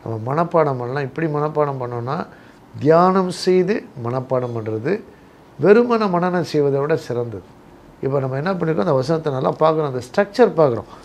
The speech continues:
மூன்று பகுதிகளா இருக்கிறது. ஒவ்வொரு பகுதியிலும் நாலு, நாலு வார்த்தை இருக்கு. அந்த ஸ்ட்ரக்சரை, அமைப்பை நம்ம பார்க்குறோம். அப்படியே மனசுக்குள்ள வச்சுக்கிறோம். இதை ஜெபமா ஆண்டவர்கிட்ட சொல்லலாம். ஆண்டவரே, உம்முடைய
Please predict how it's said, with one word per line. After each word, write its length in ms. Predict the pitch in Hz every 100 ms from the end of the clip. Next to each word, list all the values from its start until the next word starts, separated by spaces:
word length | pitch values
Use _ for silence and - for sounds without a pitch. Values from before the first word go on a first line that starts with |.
| - - - - - - -
மூன்று 300 | 131 170 156
பகுதிகளா 480 | 147 147 160 151 143 131
இருக்கிறது. 300 | 117 131 175 143
ஒவ்வொரு 280 | 160 185 180
பகுதியிலும் 460 | 160 165 165 196
நாலு, 260 | 165 143 151
நாலு 240 | 151 139
வார்த்தை 360 | 131 143 147 147
இருக்கு. 280 | 120 120 185 - - - - - -
அந்த 280 | 123 123 117
ஸ்ட்ரக்சரை, 600 | - 165 - 175 156 151 147
அமைப்பை 460 | 110 123 147 - 131
நம்ம 240 | 117 110 113
பார்க்குறோம். 340 | 110 101 101
அப்படியே 260 | 101 170 202
மனசுக்குள்ள 680 | 180 156 151 - 135 139 147 - - - - -
வச்சுக்கிறோம். 480 | 113 113 120 110 110 - - - - -
இதை 160 | 202
ஜெபமா 480 | 202 202 226 269 254 202 156 - - - -
ஆண்டவர்கிட்ட 340 | 180 196 156
சொல்லலாம். 460 | 175 - 120 107 - -
ஆண்டவரே, 460 | 123 139 135 127 139 143 - - - - -
உம்முடைய 300 | - 110 110